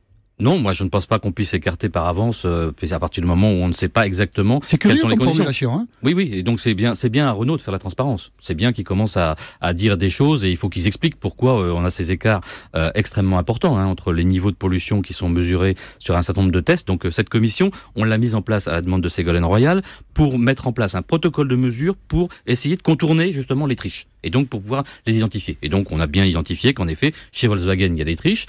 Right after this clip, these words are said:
Speaker 1: mais il y a aussi des anomalies sur d'autres constructeurs. Et
Speaker 2: Que,
Speaker 1: en tout cas
Speaker 2: que, que vous connaissiez chez Renault, là, avant la descente de la D G C R F, vous
Speaker 1: Les,
Speaker 2: connaissiez,
Speaker 1: les
Speaker 2: vous
Speaker 1: chi-,
Speaker 2: saviez,
Speaker 1: les chi-, les
Speaker 2: vous
Speaker 1: chiffres, on,
Speaker 2: saviez
Speaker 1: on
Speaker 2: que les
Speaker 1: les a,
Speaker 2: chiffres
Speaker 1: on les
Speaker 2: étaient
Speaker 1: a
Speaker 2: mauvais.
Speaker 1: connus, euh,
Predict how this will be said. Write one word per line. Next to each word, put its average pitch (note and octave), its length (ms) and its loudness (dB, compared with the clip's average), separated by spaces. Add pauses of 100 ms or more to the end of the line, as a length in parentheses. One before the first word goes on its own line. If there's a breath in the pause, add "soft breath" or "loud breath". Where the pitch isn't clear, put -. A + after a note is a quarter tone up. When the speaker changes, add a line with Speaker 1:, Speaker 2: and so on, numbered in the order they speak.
(140 loud breath)
Speaker 1:
mais A#2 160 4
il D#3 40 0
y A#2 60 0
a G#2+ 40 2
aussi G#2+ 260 0
des B2+ 180 0
anomalies A#2 440 0 (220 loud breath)
sur - 200 -4
d'autres D3+ 180 0
constructeurs. A2+ 400 -2 (100)
Et G2 80 2
Speaker 2:
Que, A2+ 40 6
Speaker 1:
en - 60 4
tout C#3+ 100 0
cas F3 180 4
Speaker 2:
que, E3+ 80 -4
que G#3 60 2
vous F#3+ 140 2
connaissiez F#3 460 0
chez - 200 0
Renault, C#3+ 340 2
là, C#3 120 0
avant C3 200 0
la B2 120 0
descente B2 420 -2
de A2 140 0
la G#2+ 200 0
D A2 140 0
G A2 180 0
C G#2 320 -2
R G#2+ 160 0
F, E3+ 120 -6
vous D3 120 -2 (220 loud breath)
Speaker 1:
Les, C#3+ 80 6
Speaker 2:
connaissiez, F3+ 340 4
Speaker 1:
les A#3+ 40 4
Speaker 2:
vous G#3+ 60 0
Speaker 1:
chi-, A#3+ 60 0
Speaker 2:
saviez, F#3+ 200 4
Speaker 1:
les - 40 0
chi-, F#3+ 180 -4
les B2 120 -4
Speaker 2:
vous A#2+ 40 -4
Speaker 1:
chiffres, D3 200 2
on, - 40 4
Speaker 2:
saviez G3 160 2
Speaker 1:
on - 40 0
Speaker 2:
que - 60 0
les - 40 2
Speaker 1:
les - 80 -2
a, B2 40 0
Speaker 2:
chiffres - 120 -2
Speaker 1:
on - 20 0
les E3+ 100 2
Speaker 2:
étaient C#3+ 80 2
Speaker 1:
a A2+ 40 0
Speaker 2:
mauvais. G2+ 60 -2
Speaker 1:
connus, C3+ 360 -2
euh, G#2 180 -2